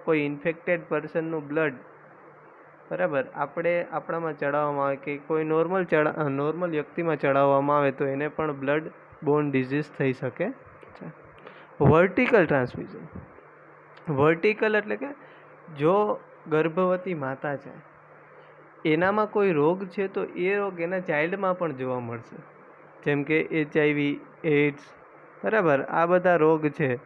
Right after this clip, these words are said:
તો એ vertically transmit થાય છે. બરાબર, સાયટોમેગાલો વાયરસ છે, બરાબર, તો આ બધા viruses છે vertically પણ transmit થાય છે, એટલે એના મધરમાં હશે તો એના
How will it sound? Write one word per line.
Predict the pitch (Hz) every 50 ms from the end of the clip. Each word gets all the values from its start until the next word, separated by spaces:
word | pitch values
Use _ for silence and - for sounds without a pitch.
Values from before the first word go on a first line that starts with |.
| - - - - - -
તો | - 165
એ | 151 - 170 180 180
vertically | 165 147 147 151 156 - 220 208 - 233 220 220 220
transmit | 202 208 202 196 196 190 - 196 175 160 - -
થાય | 165 143 131 123
છે. | - - - - - - - - - - -
બરાબર, | 190 220 247 220 170 139 - - - - - - - -
સાયટોમેગાલો | 160 156 156 160 160 170 165 160 156 156 147 151 151 151 147 143
વાયરસ | 139 139 139 139 143 139 135 - - -
છે, | 135 131
બરાબર, | 135 - - - - - - 233 214 202 190
તો | 185 -
આ | 170 160 165 175
બધા | 185 185 185 185 196 196 196 185 175
viruses | 170 165 175 180 185 180 180 185 185 180
છે | - - - 180 175
vertically | 160 143 143 143 151 156 185 185 185 196 196 202 202 208
પણ | 202 208 190
transmit | 180 175 165 165 165 - 165 147 127 - -
થાય | 131 123 120
છે, | 120 147 135
એટલે | 131 165 170 170 160
એના | 156 156 160 165 160
મધરમાં | 143 135 131 123 131 135 151 156 170 165 165
હશે | 165 160 185 185 220 - - - - - - - - - -
તો | 156
એના | 143 139 147 156 185 220